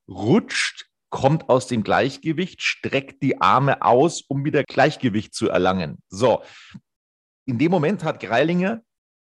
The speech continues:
keine Kontrolle mehr über seinen Körper. Er rutscht einfach nur noch, versucht Gleichgewicht zu bekommen. Er hat auch keine Kontrolle über seine Hände. Die gehen da einfach raus, damit er wieder ins Gleichgewicht kommt. Das ist schon mal die erste Fehlentscheidung, weil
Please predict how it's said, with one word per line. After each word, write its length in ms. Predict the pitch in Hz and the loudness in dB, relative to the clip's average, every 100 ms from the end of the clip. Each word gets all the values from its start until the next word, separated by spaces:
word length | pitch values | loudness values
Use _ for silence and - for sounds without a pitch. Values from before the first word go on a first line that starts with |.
| _ | _
keine 320 | - 135 170 175 | -6 -4 -2 -4
Kontrolle 500 | 170 143 - 165 151 | -6 -4 0 0 0
mehr 160 | 113 | -2
über 160 | 95 95 | -2 -2
seinen 300 | 90 87 92 | -4 -6 -8
Körper. 280 | - 92 - | -6 -6 -4
Er 140 | 117 | -2
rutscht 320 | 104 95 - | -2 -4 -4
einfach 320 | - 117 113 | -6 -6 -4
nur 240 | 110 120 143 | -4 -2 0
noch, 280 | 160 180 - | 0 -2 -2
versucht 340 | 117 160 156 | -2 -2 -2
Gleichgewicht 540 | 110 143 - 131 120 | -2 -2 -4 -8 -8
zu 100 | - | -8
bekommen. 340 | 110 98 120 127 | -10 -4 -2 2
Er 80 | 120 | 0
hat 100 | 131 | 0
auch 140 | 117 | -2
keine 240 | - 120 | 0 -2
Kontrolle 460 | 113 120 104 131 151 | -2 -6 -2 -2 0
über 180 | 123 113 | 0 -2
seine 200 | 107 101 | -2 -4
Hände. 500 | 98 160 117 123 - - - - _ - | -6 -6 -2 -4 -4 -14 -20 -20 _ -8
Die 400 | 127 135 131 101 | -6 -4 -6 -4
gehen 240 | 127 165 | -2 2
da 80 | 147 | 2
einfach 360 | 127 117 120 | 2 -2 -4
raus, 320 | 98 113 180 - | 0 0 0 -2
damit 300 | 123 151 - | -4 -4 -4
er 140 | 131 | -6
wieder 240 | 131 147 | -4 -4
ins 220 | 113 135 - | -6 -10 -4
Gleichgewicht 760 | 95 135 - 131 123 135 - | -4 -4 -4 -4 -4 -8 -12
kommt. 540 | - 135 110 71 - - _ _ _ | 2 2 2 -4 -12 -20 _ _ _
Das 220 | 143 160 | 0 0
ist 180 | - 165 | 0 0
schon 160 | - 151 | 2 4
mal 120 | 147 | 2
die 140 | 131 117 | 2 2
erste 260 | 135 - | 2 2
Fehlentscheidung, 720 | 113 95 92 - - 65 - - - 117 | -2 -2 -4 -4 -2 -2 -4 -14 -20 -20
weil 480 | - 95 95 127 185 | -4 2 4 4 2